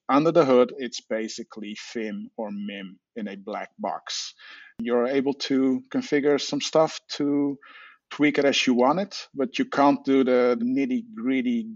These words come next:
details that you were able to do in vim, but s-, still a lot of options that you can configure. So it's basically your, uh, bridge to Azure A D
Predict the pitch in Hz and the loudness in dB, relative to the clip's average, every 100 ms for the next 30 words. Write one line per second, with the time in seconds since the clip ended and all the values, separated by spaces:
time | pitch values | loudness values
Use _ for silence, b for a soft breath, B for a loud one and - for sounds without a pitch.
0 | 104 131 131 123 113 123 117 123 113 113 | -2 0 0 -2 -4 -4 -6 -4 -4 -4
1 | 120 113 110 113 120 110 107 - - 147 | -6 -6 -10 -8 -8 -6 -10 -10 -8 -6
2 | 226 _ 131 131 - - - - 170 160 | -8 _ -4 -4 -6 -14 -10 -6 -2 -2
3 | 160 160 156 160 - 151 156 165 160 135 | 0 0 0 -2 -4 -6 -8 -10 -12 -12
4 | - 196 113 - 139 139 139 - - 143 | -8 -6 -6 -4 -4 -2 -6 -8 -6 -2
5 | 156 - 151 147 143 139 131 131 123 120 | -2 -4 -6 -4 -4 0 4 6 6 0
6 | B B B B _ _ 127 117 110 113 | B B B B _ _ -2 0 -2 2
7 | 139 170 170 - - - 156 160 - 156 | 6 6 4 0 0 0 2 2 0 -4
8 | 156 156 156 156 156 180 | -2 -4 -2 -2 -2 -4